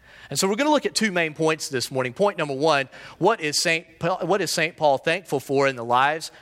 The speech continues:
of the Christians at Ephesus? And then point two, what is the apostle, well, what does the apostle Paul ask for on behalf of the Christians at Ephesus?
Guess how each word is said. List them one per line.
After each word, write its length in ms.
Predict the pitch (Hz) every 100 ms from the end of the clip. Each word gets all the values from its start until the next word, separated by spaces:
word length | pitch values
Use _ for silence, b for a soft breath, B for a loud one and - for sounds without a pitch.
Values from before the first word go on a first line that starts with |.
| -
of 100 | 147
the 80 | 151
Christians 540 | 151 151 - 190 165
at 140 | 135
Ephesus? 580 | 143 147 185 233 233 - - b b b
And 80 | 131
then 140 | 143 147
point 280 | 156 160
two, 380 | - 196 139 135 B B B
what 360 | 135 143 170 - -
is 280 | 139 139
the 80 | -
apostle, 440 | 147 131 123 160 151
well, 200 | 160 147
what 280 | 151 202 139
does 240 | 127 131
the 80 | 139
apostle 360 | 127 127 - 175
Paul 360 | 143 120 127
ask 320 | 147 185 190 -
for 300 | 127 127 139
on 160 | 135
behalf 440 | 143 143 160 131 - -
of 100 | 127
the 80 | 117
Christians 520 | - 113 - 101 101
at 100 | 104
Ephesus? 540 | 101 101 92 85 -